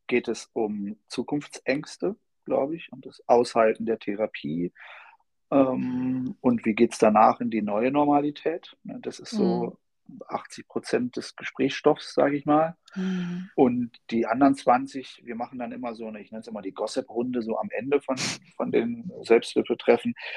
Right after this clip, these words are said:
Speaker 1: Da wird dann meistens dann auch noch mal indikationsspezifisch irgendwie gequatscht. Und natürlich an allem voran die Brustkrebsdamen, wo es dann auch um
Speaker 3: Mhm.
Speaker 1: andere Sachen geht und so weiter.
Speaker 2: Mhm.
Speaker 1: Ähm, ja, aber grundsätzlich geht's um Ängste, die uns alle betrifft.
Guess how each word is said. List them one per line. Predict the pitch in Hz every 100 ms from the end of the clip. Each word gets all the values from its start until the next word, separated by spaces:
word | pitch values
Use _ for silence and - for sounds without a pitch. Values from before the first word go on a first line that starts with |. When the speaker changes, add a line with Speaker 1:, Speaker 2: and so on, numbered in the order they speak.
| - _
Speaker 1:
Da | - 104
wird | 117 120
dann | 113
meistens | 104 110 - -
dann | 110 104
auch | 104
noch | 101
mal | 104 95 98 92 -
indikationsspezifisch | 98 98 90 - 98 - 101 - 101 90
irgendwie | 98 90
gequatscht. | 87 - 92 - - -
Und | 92
natürlich | 92 - 92 -
an | 90 90
allem | 104 98
voran | 101 101
die | 101
Brustkrebsdamen, | 95 107 - 90 - 95 95 101 98
wo | 92
es | -
dann | 92
auch | 98
um |
Speaker 3:
Mhm. | 98
Speaker 1:
andere | 98 104 101
Sachen | 98 - -
geht | - - -
und | -
so | -
weiter. | 196 -
Speaker 2:
Mhm. | 190 180 165 156 160 _ _ -
Speaker 1:
Ähm, | - 92 90 _ -
ja, | 90 92
aber | - 104
grundsätzlich | - 107 110 - 156 -
geht's | 127 -
um | 110
Ängste, | 104 117 113
die | 98
uns | 90
alle | - 107
betrifft. | 95 - - -